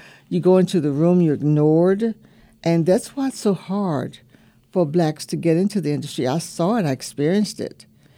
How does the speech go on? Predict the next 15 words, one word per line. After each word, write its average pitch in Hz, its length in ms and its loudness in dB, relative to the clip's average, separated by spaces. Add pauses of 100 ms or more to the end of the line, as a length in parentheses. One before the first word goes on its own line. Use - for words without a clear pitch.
(460)
And 151 260 0
unless 170 420 0
you've 180 200 0
got 156 240 2
a 139 100 0
good 160 520 0
field 196 320 0
of 196 100 -2
people, 156 280 0
as 143 140 -2
you 160 80 -2
talked 170 360 -4
about, 143 340 -4 (180)
around 143 560 -4
you, 117 320 -6